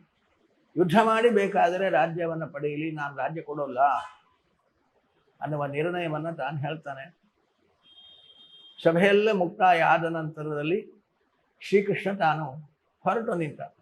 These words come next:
ಮುಂದೆ ಸಂಧಾನಗಳು ನಡೀತದೆ ಮರುದಿನ ಇರಲಿ. ಅಂತೂ ಹೀಗೆ ಒಂದು ಮುಖ್ಯವಾದ ಸಭೆಯಲ್ಲಿ ವಿಚಾರ ಬಂದದ್ದು. ಕೃಷ್ಣ ಹೊರಟು ನಿಂತಾಗ ದುರ್ಯೋಧನ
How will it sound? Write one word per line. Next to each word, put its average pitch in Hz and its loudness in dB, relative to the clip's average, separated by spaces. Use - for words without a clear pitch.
ಮುಂದೆ 196 0
ಸಂಧಾನಗಳು 190 2
ನಡೀತದೆ 175 -2
ಮರುದಿನ 156 -4
ಇರಲಿ. 160 -6
ಅಂತೂ 208 0
ಹೀಗೆ 208 2
ಒಂದು 180 4
ಮುಖ್ಯವಾದ 170 2
ಸಭೆಯಲ್ಲಿ 170 4
ವಿಚಾರ 160 -2
ಬಂದದ್ದು. 147 -10
ಕೃಷ್ಣ 202 -2
ಹೊರಟು 214 6
ನಿಂತಾಗ 170 2
ದುರ್ಯೋಧನ 220 6